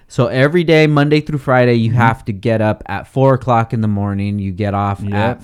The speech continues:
Speaker 1: three thirty or
Speaker 2: No,
Speaker 1: what have you.
Speaker 2: no, four o'clock in the morning and, and get off at whenever, like, literally like that.
Speaker 1: Just
Speaker 2: <laughs>
Speaker 1: d-, let, let, let's just say maybe not even that hard,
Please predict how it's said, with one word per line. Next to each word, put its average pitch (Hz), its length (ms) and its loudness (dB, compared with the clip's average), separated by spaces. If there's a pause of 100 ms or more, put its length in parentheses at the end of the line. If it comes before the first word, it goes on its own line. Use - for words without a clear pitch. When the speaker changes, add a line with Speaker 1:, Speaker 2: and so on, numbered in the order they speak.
Speaker 1:
three 123 200 2
thirty 98 540 -4
or 110 80 -2
Speaker 2:
No, 104 80 0
Speaker 1:
what 95 160 -2
have 98 220 -2
you. 113 60 0
Speaker 2:
no, 107 180 -2
four 135 260 -2
o'clock 131 360 -4
in 123 100 -2
the 120 60 -2
morning 117 480 -2
and, 98 260 -6
and 95 320 -8
get 107 180 -6
off 101 400 -8
at 92 380 -12 (400)
whenever, 104 640 -4 (160)
like, 95 240 -6
literally 110 360 -2
like 95 220 -6
that. 90 240 -10 (120)
Speaker 1:
Just 160 360 2
Speaker 2:
<laughs> - 0 -
Speaker 1:
d-, 131 140 2
let, 165 340 6
let, 160 320 4
let's 147 280 2
just 135 180 -4
say 131 260 4
maybe 127 460 0
not 131 320 2
even 117 640 0
that 135 260 2
hard, 87 400 -6